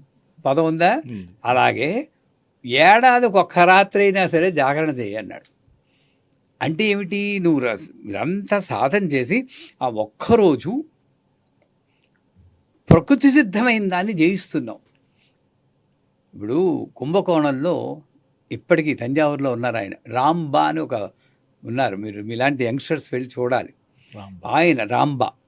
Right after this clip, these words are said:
Speaker 1: YouTube-లో కొడితే ఫైర్ యోగి కుంభకోణం అని కొట్టండి.
Speaker 2: Hmm.
Speaker 1: ఆయన హోమం చేస్తుంటే హోమంలో పడుకుంటాడు. మంటలుంటాయి, గెడ్డం అంటుకోదు.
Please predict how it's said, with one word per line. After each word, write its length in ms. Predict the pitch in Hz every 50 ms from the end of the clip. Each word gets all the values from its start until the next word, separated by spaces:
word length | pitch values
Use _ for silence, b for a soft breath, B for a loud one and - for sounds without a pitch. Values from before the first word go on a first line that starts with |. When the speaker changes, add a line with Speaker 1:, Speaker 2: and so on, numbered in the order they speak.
| _ _ -
Speaker 1:
YouTube-లో 580 | 127 160 208 196 208 - - 180 147 156 151 131
కొడితే 340 | 117 123 117 120 - 180
ఫైర్ 340 | 156 - - 139 160 185 190
యోగి 400 | 185 170 160 151 143 143 160 175
కుంభకోణం 680 | 170 - - 135 135 143 135 135 135 127 123 123 139 151
అని 100 | 143 123
కొట్టండి. 760 | - 113 113 - - 110 92 73 - _ _ _ _ _ 131
Speaker 2:
Hmm. 100 | 120 113 104 101 95 B B B B _ -
Speaker 1:
ఆయన 240 | 135 147 156 147 127
హోమం 400 | 104 123 147 190 226 247 220 185 185
చేస్తుంటే 420 | 165 156 151 - 160 147 151 190
హోమంలో 500 | 170 - 143 147 160 180 185 180 175 156
పడుకుంటాడు. 760 | 123 - 139 151 175 185 185 - 147 123 - - - - - _ _ _ _ - - - _ _ _ _ _ _ _ _ _ _ _ _ _ _ _ _ _ _ _ _ _ _ _ _ _ _ -
మంటలుంటాయి, 600 | 135 180 190 220 202 175 156 143 127 101 - - _ _ _ _ - 113
గెడ్డం 420 | 107 127 143 143 135 135 190 190
అంటుకోదు. 640 | 175 160 160 147 175 156 147 147 127 107 95 - -